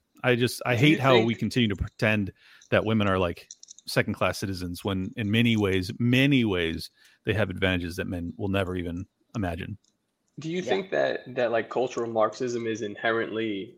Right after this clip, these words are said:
Speaker 2: feminine? 'Cause that, I, I, wh-, when
Speaker 1: I think
Speaker 2: I
Speaker 1: it,
Speaker 2: think
Speaker 1: I
Speaker 2: about,
Speaker 1: think it
Speaker 2: like
Speaker 1: appeals to feminine. Um, yeah.
Speaker 3: Yeah.
Speaker 1: I think it appeals to women more than it does men.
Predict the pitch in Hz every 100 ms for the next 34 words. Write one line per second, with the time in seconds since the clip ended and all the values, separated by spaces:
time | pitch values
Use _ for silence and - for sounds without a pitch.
0 | _ _ - 113 117 120 127 - _ _
1 | - 120 123 - - _ _ _ _ _
2 | - - - - - 131 - 135 190 180
3 | 165 - 143 170 151 - - 170 160 -
4 | 127 - 135 127 120 110 101 92 _ _
5 | _ _ - 107 98 90 87 92 _ _
6 | _ _ _ 123 98 78 - 127 147 139
7 | - 143 127 - 113 110 101 98 92 87
8 | 98 95 95 85